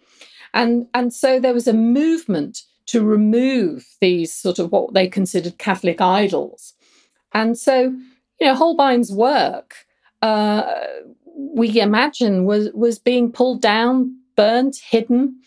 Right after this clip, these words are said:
We know a lot of, some of his greatest paintings, religious paintings, were literally hidden away out of view. So it was an incredibly difficult time for him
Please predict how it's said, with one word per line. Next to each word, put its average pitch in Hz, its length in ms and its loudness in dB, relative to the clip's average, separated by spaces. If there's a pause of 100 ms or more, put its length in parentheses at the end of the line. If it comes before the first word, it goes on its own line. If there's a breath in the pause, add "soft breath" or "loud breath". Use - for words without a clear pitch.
(260 soft breath)
We 208 140 2
know 214 380 2
a - 20 0
lot 170 260 -2
of, 180 220 0
some 226 240 -2
of 208 80 -2
his 190 140 -4
greatest 196 560 -2
paintings, 185 560 -2
religious 190 340 -6
paintings, 208 540 -2
were 190 60 -2
literally 220 520 0
hidden 208 340 -2
away 202 520 0 (440)
out 196 300 -2
of 180 220 -4
view. 233 460 0 (580 soft breath)
So 381 380 0 (100)
it 359 120 -2
was - 160 -2
an 370 80 2
incredibly 359 880 -2
difficult 269 640 -4
time 254 600 -2
for - 160 -4
him - 420 -4